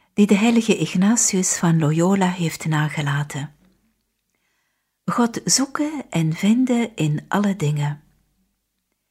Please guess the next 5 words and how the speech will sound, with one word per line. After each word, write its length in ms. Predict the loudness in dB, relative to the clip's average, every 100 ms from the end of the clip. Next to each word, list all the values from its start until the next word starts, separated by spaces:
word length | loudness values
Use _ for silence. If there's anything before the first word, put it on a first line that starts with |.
| _ _ _ 0
Hem 220 | 6 6
dus 280 | 4 0 -2
zien 640 | -4 0 4 4 2 -8 _ _ -2
in 280 | 0 0 -2
alles 520 | -4 -2 -4 -6